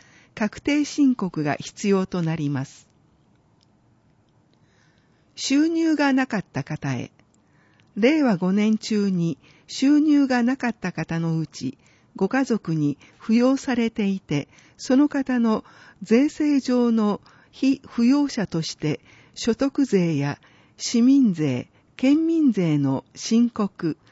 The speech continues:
あるいは年末調整の際に届けられていれば、法律上の申告義務はありません。ただし、申告に基づく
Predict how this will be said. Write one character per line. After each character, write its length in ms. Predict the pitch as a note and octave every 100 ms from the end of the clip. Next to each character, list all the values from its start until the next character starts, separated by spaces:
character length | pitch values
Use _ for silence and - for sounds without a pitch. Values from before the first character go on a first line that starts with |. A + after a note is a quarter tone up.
| _ _
あ 140 | F3 F#3+
る 120 | C4
い 140 | G#3+
は 240 | D#3 D#3 - - _ _ -
年 280 | A3 D4+ D#4+
末 260 | D#4+ -
調 280 | - C#4+ C4
整 300 | - F#3 E3+
の 200 | D#3+ D3+
際 320 | - G#3 G#3
に 200 | E3+ D3+
届 400 | - F#3+ G#3+ A3+
け 40 | G#3+
ら 140 | G#3
れ 140 | G3 F3+
て 140 | D#3+
い 140 | D3
れ 200 | E3 E3
ば、 200 | C#3+ C3+ - _ - - - _ _
法 220 | - C4
律 340 | C#4 C#4 D4 B3
上 300 | A#3+ A#3 G#3+
の 260 | G3 G3 -
申 320 | - C4 C4+
告 240 | C4 B3+
義 140 | A#3 A3+
務 160 | F#3+
は 200 | D3 C#3 -
あ 100 | E3+
り 100 | E3+
ま 160 | D#3+
せ 180 | - D3
ん。 100 | B2 _ _ _ _ _ _ _ _ _ _ _ _
た 140 | C#4+ C4
だ 180 | G#3
し、 260 | G3+ - B2+ _ _ _ _ -
申 280 | - C#4+ D#4+
告 280 | D#4+ -
に 100 | D4+
基 220 | C#4 B3+ B3+
づ 220 | B3 A#3
く 240 | D#4 F4